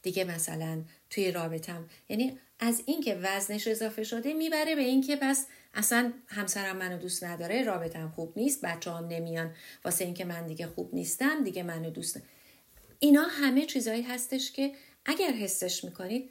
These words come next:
براش کاری کنید لطفاً. حتماً مشاوره بگیرید، از متخصص کمک بگیرید. ببینید یکی از اتفاقایی که میفته وقتی ما از متخصص کمک نمیگیریم اینه که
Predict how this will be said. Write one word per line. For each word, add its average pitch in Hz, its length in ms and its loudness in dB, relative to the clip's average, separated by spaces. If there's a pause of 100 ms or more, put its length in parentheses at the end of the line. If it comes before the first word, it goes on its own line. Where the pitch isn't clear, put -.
(180)
براش 277 300 -4
کاری 185 300 -6
کنید 156 400 -12
لطفاً. - 300 -12 (340)
حتماً 269 640 6
مشاوره 196 640 2
بگیرید، - 360 -8
از 269 140 2
متخصص 190 680 -2
کمک - 380 -10
بگیرید. - 400 -12 (380)
ببینید 285 360 2
یکی 254 180 -4
از 277 240 0
اتفاقایی 208 640 -6
که 208 160 -10
میفته 160 640 -8 (340)
وقتی 208 200 -6
ما 214 120 0
از 196 180 -6
متخصص 190 680 -6
کمک 175 280 -10 (100)
نمیگیریم - 600 -4
اینه 247 240 -2
که 170 320 -12